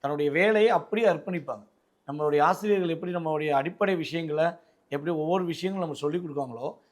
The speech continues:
அதே மாதிரி தனுசு ராசி ஒரு வீட்லேயோ இல்லை ஒரு அலுவலகத்துல இருந்தா அடிப்படை விஷயங்களை எப்படி நடந்துக்கிறோன்னு சொல்லிக் கொடுக்குற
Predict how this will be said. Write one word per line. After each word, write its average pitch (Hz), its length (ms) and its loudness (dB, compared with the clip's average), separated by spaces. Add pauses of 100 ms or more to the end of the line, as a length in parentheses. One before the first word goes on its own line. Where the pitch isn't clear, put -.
(140)
அதே 143 60 -4
மாதிரி 180 160 0
தனுசு 170 280 0
ராசி 175 340 4
ஒரு 156 200 -2
வீட்லேயோ 165 480 -2
இல்லை 165 160 2
ஒரு 147 180 0
அலுவலகத்துல 165 520 0
இருந்தா 139 240 0 (400)
அடிப்படை 226 540 2
விஷயங்களை 175 680 0
எப்படி 160 300 -4
நடந்துக்கிறோன்னு 175 640 -2
சொல்லிக் 151 280 -8
கொடுக்குற 143 400 -4